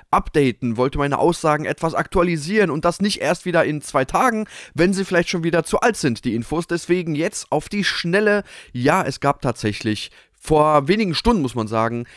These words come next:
den zweiten kleinen Patch, der noch einmal in der Warzone aufgeräumt hat,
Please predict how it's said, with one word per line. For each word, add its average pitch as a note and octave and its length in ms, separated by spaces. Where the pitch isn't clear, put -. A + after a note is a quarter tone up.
den D3+ 340
zweiten D#3 460
kleinen B2+ 380
Patch, - 400
der D3 240
noch D#3 340
einmal B2+ 720
in D3+ 180
der C#3 240
Warzone A2+ 500
aufgeräumt B2+ 600
hat, A#2+ 180